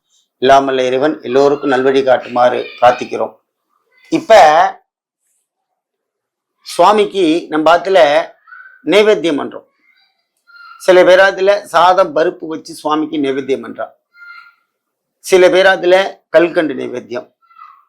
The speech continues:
இப்படி ஒவ்வொரு தாத்துல ஒவ்வொன்னு பண்ணிட்டு இருக்கா. இப்ப பல விஷயங்கள் மக்கள் மனசுல என்ன அப்படின்னா, என்ன பண்றது சுவாமி, நாங்கெல்லாம் ஆபீஸ் போறோம், எங்களால ஒண்ணும் பண்ண முடியல, என்ன பண்ணலாம்,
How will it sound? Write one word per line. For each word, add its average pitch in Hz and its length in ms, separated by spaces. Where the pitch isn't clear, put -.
இப்படி 202 320
ஒவ்வொரு 196 320
தாத்துல 202 340
ஒவ்வொன்னு 185 280
பண்ணிட்டு 156 260
இருக்கா. 127 360
இப்ப 156 240
பல 214 320
விஷயங்கள் 214 520
மக்கள் 165 360
மனசுல 165 360
என்ன 160 240
அப்படின்னா, 151 480
என்ன 226 280
பண்றது 156 520
சுவாமி, 196 300
நாங்கெல்லாம் 160 480
ஆபீஸ் 180 360
போறோம், 131 240
எங்களால 143 340
ஒண்ணும் 175 320
பண்ண 160 240
முடியல, 147 480
என்ன 185 360
பண்ணலாம், 143 560